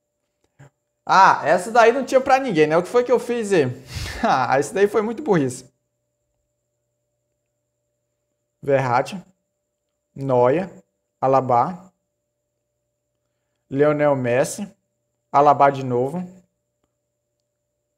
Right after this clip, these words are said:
Cristiano Ronaldo. Le-, le-, colocando pra Robin. Robin passa ali na ponta. Será que vai pegar? Conseguiu pegar. Boa, garoto. É só cruzar.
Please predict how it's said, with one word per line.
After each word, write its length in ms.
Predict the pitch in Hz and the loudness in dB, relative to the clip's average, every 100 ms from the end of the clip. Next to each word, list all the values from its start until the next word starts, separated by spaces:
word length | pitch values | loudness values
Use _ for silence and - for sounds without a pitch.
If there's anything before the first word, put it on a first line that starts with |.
| _ _ | _ _
Cristiano 340 | 139 135 147 | -12 -8 -6
Ronaldo. 720 | 135 127 120 120 151 180 - _ _ _ _ _ - | -4 -4 0 0 0 -4 -16 _ _ _ _ _ -14
Le-, 240 | 135 139 | -6 -4
le-, 280 | - 143 - _ | -4 -6 -12 _
colocando 480 | 160 170 160 175 170 | 2 4 2 -2 0
pra 220 | 175 165 | 4 4
Robin. 420 | 143 147 180 104 - _ - | 4 2 2 0 -10 _ 2
Robin 280 | 151 170 | 2 2
passa 260 | 180 175 170 | 0 0 0
ali 100 | 170 | -2
na 160 | 170 160 | 2 0
ponta. 280 | 180 214 | 0 -4
Será 200 | 208 185 | -2 -2
que 60 | 170 | 2
vai 100 | 175 | 2
pegar? 560 | 170 160 185 214 - _ - | 2 4 2 2 -8 _ -6
Conseguiu 460 | 170 185 180 175 | -4 -4 0 0
pegar. 460 | 165 143 135 180 160 | 2 4 6 4 0
Boa, 260 | 123 123 | -4 -2
garoto. 400 | 185 214 143 - - _ - | 0 0 0 -2 -20 _ -10
É 80 | |
só 160 | 135 185 | -2 -2
cruzar. 580 | 185 262 196 123 107 | -2 -6 0 -2 -2